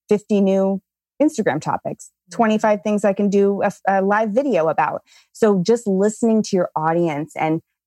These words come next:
Speaker 1: being in tune to what it is, what their pain points are. If we can
Speaker 2: Mm-hmm.
Speaker 1: speak to their pain points, oh my gosh, it's the easiest way to serve.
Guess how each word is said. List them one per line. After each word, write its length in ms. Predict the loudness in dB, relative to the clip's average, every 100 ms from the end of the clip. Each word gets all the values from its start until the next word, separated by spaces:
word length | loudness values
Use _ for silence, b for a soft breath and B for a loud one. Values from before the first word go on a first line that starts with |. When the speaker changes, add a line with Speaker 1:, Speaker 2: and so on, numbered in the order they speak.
| 2
Speaker 1:
being 300 | 4 2 2
in 240 | 2 0
tune 380 | -2 0 2 2
to 120 | 2 2
what 220 | 2 0
it 120 | 0
is, 160 | 0 0
what 160 | 0
their 140 | 0 -6
pain 320 | -2 0 0
points 320 | 0 -2 0
are. 200 | 0 2
If 100 | 2
we 60 | 0
can 140 | -2
Speaker 2:
Mm-hmm. 60 | -4
Speaker 1:
speak 200 | -2 -2 0
to 80 | 0
their 160 | 0 -2
pain 300 | -2 0 0
points, 380 | 0 -2 -4 -2
oh 220 | 2 2
my 240 | 2 0
gosh, 420 | 0 0 0 -2 -2
it's 220 | -4 -4
the 120 | -4
easiest 400 | 0 0 0 0 0
way 80 |
to 80 | -2
serve. 360 | -2 -4 -4